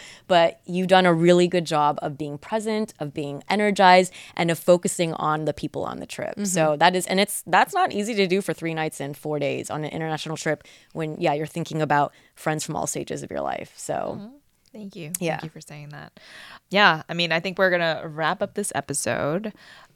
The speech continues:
Speaker 3: And the last thing I kinda just wanted to say is that I feel like with this trip, it was the first time actually that it was, like, an all, like,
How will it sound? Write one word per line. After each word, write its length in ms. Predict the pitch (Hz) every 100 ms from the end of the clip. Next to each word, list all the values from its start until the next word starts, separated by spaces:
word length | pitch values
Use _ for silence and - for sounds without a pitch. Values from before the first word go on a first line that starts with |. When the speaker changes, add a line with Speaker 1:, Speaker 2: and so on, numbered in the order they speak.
| -
Speaker 3:
And 240 | 170 165
the 40 | 175
last 180 | 208
thing 120 | 269 214
I 80 |
kinda 220 | 185 160 151
just 140 | -
wanted 140 | 143
to 60 | 143
say 300 | - 139 139
is 120 | 139
that 280 | 135 131 - _ _ _ _
I 80 | 175
feel 280 | - 190 202
like 260 | 220 180
with 220 | 151 151 -
this 240 | 143 -
trip, 340 | - 135 131
it 60 | -
was 320 | 147 143 -
the 100 | -
first 280 | 165 208 247
time 180 | 170 160
actually 320 | 135 - 165
that 140 | 147 135
it 40 |
was, 140 | 131
like, 180 | 127 - -
an 140 | 160 -
all, 360 | 135 135 131 131
like, 300 | 123 -